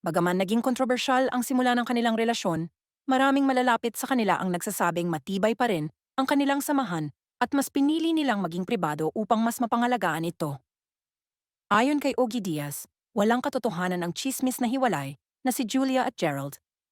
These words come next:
at habang wala pang pormal na pahayag mula sa dalawa, marami pa rin ang umaasang maglalabas sila ng opisyal na salaysay para tuluyang mapawi ang mga espekulasyon.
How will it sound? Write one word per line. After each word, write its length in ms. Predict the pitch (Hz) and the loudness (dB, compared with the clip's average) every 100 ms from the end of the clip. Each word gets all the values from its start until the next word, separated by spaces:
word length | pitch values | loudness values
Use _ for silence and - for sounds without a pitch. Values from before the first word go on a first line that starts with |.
| - | -6
at 160 | 208 - | -4 0
habang 240 | 175 175 | 0 0
wala 240 | 165 170 165 | 0 0 0
pang 160 | 180 | -2
pormal 400 | 185 170 180 233 | -2 0 2 2
na 80 | 226 | 2
pahayag 400 | 180 170 175 180 | 0 -2 -2 0
mula 240 | 202 208 | 0 0
sa 80 | 214 | 0
dalawa, 480 | 247 262 202 139 147 _ _ _ | 0 2 0 -2 -8 _ _ _
marami 400 | 262 262 285 294 | 2 4 2 2
pa 80 | 277 | 2
rin 320 | 208 156 156 _ _ | 0 -2 -6 _ _
ang 160 | 277 | -2
umaasang 560 | 294 254 - 254 - 247 | 2 2 2 0 0 0
maglalabas 560 | 220 190 202 240 240 - | 2 2 0 2 0 -2
sila 240 | 180 165 | -4 -2
ng 80 | 170 | -4
opisyal 480 | 170 170 - 240 254 | -6 -4 0 2 2
na 80 | |
salaysay 560 | 262 262 262 - 160 151 - _ _ | 0 -2 -2 -2 -4 -6 -10 _ _
para 160 | 254 247 | 0 2
tuluyang 480 | - 247 262 269 269 | 0 0 2 2 0
mapawi 640 | 269 - - 147 139 156 _ _ | 0 2 0 0 -8 -12 _ _
ang 80 | 262 | 2
mga 240 | 262 262 269 | 2 2 0
espekulasyon. 880 | 233 - 170 165 156 - 143 139 | -4 -4 -4 -2 -2 -2 -2 -4